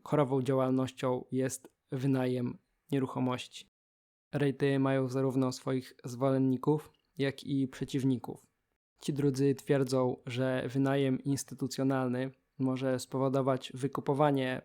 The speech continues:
polskich nieruchomości przez fundusze, co może podnieść ceny mieszkań,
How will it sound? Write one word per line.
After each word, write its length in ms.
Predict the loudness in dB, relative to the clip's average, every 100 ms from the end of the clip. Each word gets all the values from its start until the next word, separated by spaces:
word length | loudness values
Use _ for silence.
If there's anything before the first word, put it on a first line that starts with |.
| -8
polskich 440 | -8 -6 -10 -4
nieruchomości 920 | -4 -4 -2 0 0 -2 -8 -8 -8 _ _ _ _
przez 260 | -8 -8 -8
fundusze, 600 | -2 0 0 -4 -4 -6 -8 _ _ _ _ _
co 300 | -4 -2 0
może 240 | 0 -2 0
podnieść 600 | 0 2 -2 -4 -14 -18
ceny 260 | -4 -2 0
mieszkań, 520 | -2 -4 -2 -2